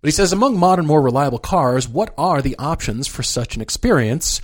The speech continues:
If you're looking for the three fifty-six and referencing what we were just talking about with the Daytona P C H drive,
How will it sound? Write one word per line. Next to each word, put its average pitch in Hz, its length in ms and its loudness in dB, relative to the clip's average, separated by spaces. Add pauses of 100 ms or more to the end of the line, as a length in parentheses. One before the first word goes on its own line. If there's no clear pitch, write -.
(180)
If - 160 0
you're 165 80 6
looking 190 380 -2
for 170 120 -4
the 127 120 -6
three 143 180 -4
fifty-six - 800 -6
and 123 220 -4
referencing 135 560 0
what 120 140 -4
we 117 80 -6
were 110 40 -6
just - 300 -4
talking 151 260 0
about - 220 -4
with - 100 -8
the - 80 -2
Daytona 127 520 -2
P - 220 -6
C 120 200 -2
H - 120 -4
drive, 101 280 -10